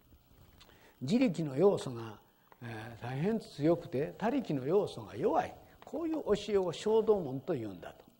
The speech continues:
自強多弱、多弱。自力の要素が弱くて、いやいや、強くて、他力の要素が非常に弱い。これが衝動門だ。で、衝動門のことを自力って言うけど、あれは衝動門やったかって自力ばっかりではないんだと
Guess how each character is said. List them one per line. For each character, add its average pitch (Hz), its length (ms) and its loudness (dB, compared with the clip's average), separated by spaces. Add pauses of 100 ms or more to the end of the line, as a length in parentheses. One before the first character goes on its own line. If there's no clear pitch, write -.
(1040)
自 165 200 -4
強 202 300 2
多 147 180 -6
弱、 175 220 -2 (160)
多 147 100 -6
弱。 160 300 0 (560)
自 202 180 0
力 185 220 -2
の 151 140 -2
要 175 200 0
素 143 140 -6
が 117 280 -10
弱 156 340 2
く 147 120 -4
て、 160 380 -8 (280)
い - 40 -6
や 165 140 4
い - 40 6
や、 156 60 4
強 190 280 6
く 139 100 -4
て、 165 400 -4
他 226 120 0
力 233 220 0
の 180 80 0
要 160 200 0
素 135 100 -6
が 117 100 -6
非 135 80 -4
常 165 160 2
に 170 80 -2
弱 175 200 -2
い。 - 100 -14 (240)
こ 220 100 0
れ 247 80 4
が 247 120 0
衝 208 240 6
動 190 140 4
門 120 120 -6 (1040)
だ。 214 80 -8
で、 202 140 4
衝 269 240 -2
動 254 120 -2
門 190 200 -4
の 170 100 -2
こ 185 100 -4
と 165 120 -2
を 160 60 2
自 170 140 -2
力 202 200 -2
っ - 20 -2
て 190 100 -2
言 160 80 6
う 147 40 4
け 151 60 4
ど、 151 120 2
あ 175 60 0
れ 208 100 0
は 196 80 2 (160)
衝 226 200 -2
動 294 120 -2
門 269 140 0
や 175 80 2
っ - 20 2
た 151 100 0
か 143 80 0
っ 139 40 -4
て 139 80 0
自 147 160 2
力 156 180 -2
ば 120 100 4
っ 120 80 -2
か 143 120 -2
り 139 80 -2
で 117 120 -4
は 101 120 -8
な 110 180 -2
い 123 40 -4
ん 113 60 -6
だ - 160 -12
と - 80 -20